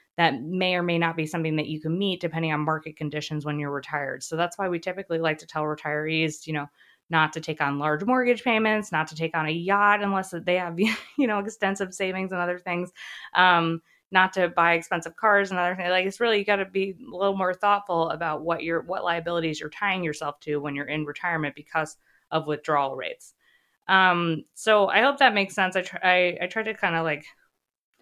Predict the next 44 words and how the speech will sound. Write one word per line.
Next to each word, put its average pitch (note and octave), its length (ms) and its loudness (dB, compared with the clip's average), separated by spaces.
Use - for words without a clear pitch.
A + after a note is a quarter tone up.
bring G#3 200 0
the F#3 80 -2
Trinity F#3+ 340 -4
study E3+ 560 -2
down F3 240 0
to E3+ 100 -2
real D#3+ 180 -2
life, D#3 320 0
'cause E3 120 -14
I E3 80 -6
feel F3+ 180 -4
like E3+ 200 -2
we F3 100 -2
look E3+ 200 -2
at E3+ 120 -8
this D#3+ 140 -4
study D#3+ 240 -2
a D3+ 100 -2
lot D#3 240 2
and D3+ 100 -4
people D#3+ 220 -6
hear E3+ 240 -2
the D#3+ 80 -4
four D#3 200 -8
percent D3+ 320 -8
rule E3+ 300 0
a D#3+ 40 -2
lot, D#3 280 2
but D#3 80 -6
they D#3+ 80 -2
don't E3 140 -2
really D#3 180 0
think D#3 220 -6
about D3 280 -6
why D3 380 4
and C#3+ 200 -2
what C#3+ 100 -2
it - 80 -10
means C#3+ 320 -4
and C#3+ 60 -6
everything C#3 320 -6
else. D3 280 -4
Um, F#3 300 6
and F3+ 320 0